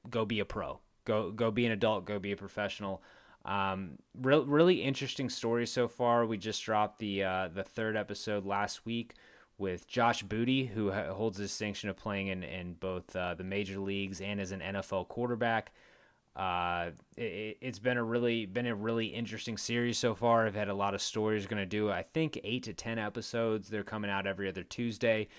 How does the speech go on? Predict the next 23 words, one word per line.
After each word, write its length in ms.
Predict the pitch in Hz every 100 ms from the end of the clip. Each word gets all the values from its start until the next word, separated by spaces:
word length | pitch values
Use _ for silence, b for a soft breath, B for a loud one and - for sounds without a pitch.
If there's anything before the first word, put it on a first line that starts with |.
| b b
You 100 | 123
can 120 | 120 -
check 180 | 151
that 140 | 143 127
out 500 | 127 123 123 - 101
wherever 380 | 110 110 120 120
you 40 |
get 120 | 113
your 80 | 104
podcast. 560 | - 143 131 127 113 92
It's 100 | -
From 240 | 110 107
Phenom 580 | - 120 117 117 113 104
to 120 | -
the 80 | 95
Farm, 400 | - 107 104 107
has 220 | 98 98
its 160 | 90 98
own 120 | 92
feed. 300 | - 107 98
It's 120 | 90
presented 520 | - 87 92 92 87
by 400 | 85 85 85 82